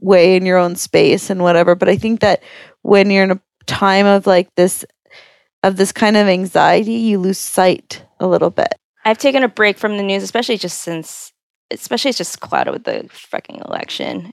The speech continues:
Speaker 2: and it's just so depressing. It just, it doesn't add any value to my life, I feel like, to follow it. I'll gleam it if something, like, I just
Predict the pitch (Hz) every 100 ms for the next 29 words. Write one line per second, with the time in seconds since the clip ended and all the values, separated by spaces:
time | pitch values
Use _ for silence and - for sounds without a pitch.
0 | - - - - - - - - - -
1 | - - 175 190 - - _ - 202 254
2 | 262 - 214 214 220 233 175 175 - 160
3 | 160 151 151 151 147 143 143 147 104 95
4 | - - - 147 147 147 147 - - -
5 | 151 151 151 143 160 175 175 165 160 180
6 | 196 170 - 160 - - 175 151 - 160
7 | 170